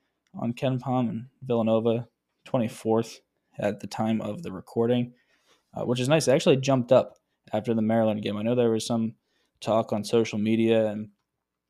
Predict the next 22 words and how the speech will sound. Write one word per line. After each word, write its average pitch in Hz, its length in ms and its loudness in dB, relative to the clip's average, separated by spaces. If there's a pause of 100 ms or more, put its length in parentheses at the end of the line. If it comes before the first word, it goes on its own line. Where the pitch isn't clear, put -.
(300)
and, 208 340 -12
and 117 440 -10
amongst 123 400 -2
the, 147 160 -12
yourselves 123 540 -4
that, - 200 -8 (720)
you 113 160 -4
know, 104 400 -4
after 127 400 0
the 113 80 2
Maryland 113 440 2
game, 113 300 0
uh, 101 200 -6
it's 110 260 -6
a 113 40 -2
win, 120 340 0
but - 140 -14
they're 110 120 -10
gonna, 113 240 -6 (320)
the, 110 280 -8
the 104 120 -12
metrics, - 720 -6